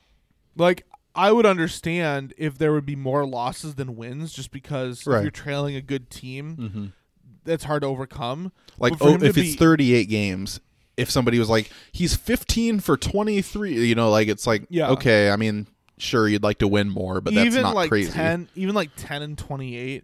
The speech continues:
Speaker 2: Yeah.
Speaker 1: like, or even, even five and thirty-three, like, it'd be understandable. It wouldn't look
Speaker 2: Mm-hmm.
Speaker 1: good, but it'd be understandable. But to be oh for
Speaker 2: This just feels like at some point you should accidentally win. Like, even think about this. It's,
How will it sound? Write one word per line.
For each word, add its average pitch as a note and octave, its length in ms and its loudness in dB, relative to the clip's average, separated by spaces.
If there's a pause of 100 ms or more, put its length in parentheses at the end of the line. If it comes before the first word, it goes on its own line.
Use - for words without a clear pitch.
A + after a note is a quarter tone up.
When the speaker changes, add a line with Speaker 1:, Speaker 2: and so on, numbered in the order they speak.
(120)
Speaker 2:
Yeah. G#2+ 220 0 (360)
Speaker 1:
like, D#3 400 -2 (500)
or G#3+ 120 4
even, C#4+ 280 -2 (100)
even D4 280 -8
five E3+ 680 -2
and D#3 180 -6
thirty-three, D3+ 920 -6
like, D#3+ 260 0
it'd F#3+ 140 0
be G3+ 160 -4 (100)
understandable. F3 1000 -2
It D#3+ 80 0
wouldn't F3 280 0
look E3 140 0
Speaker 2:
Mm-hmm. G3+ 100 -8
Speaker 1:
good, B2 280 -6
but C#3+ 80 -8
it'd C#3 120 -8
be C#3 60 -2
understandable. C#3+ 460 -6
But E3 160 -4
to E3+ 40 -8
be F#3 220 -8
oh C3+ 220 -2
for G3+ 440 -8 (400)
Speaker 2:
This C#3+ 260 2
just - 200 2
feels C#3+ 160 6
like B2+ 140 6
at G#2 120 2
some A#2+ 180 -2
point A#2 200 0
you A2 60 -4
should G#2 160 -6
accidentally G2 640 -4
win. A#1+ 360 -10 (360)
Like, C#3 180 2
even F#3 260 0
think D#3+ 160 2
about C#3+ 180 4
this. A#2 220 0
It's, G#2+ 140 -6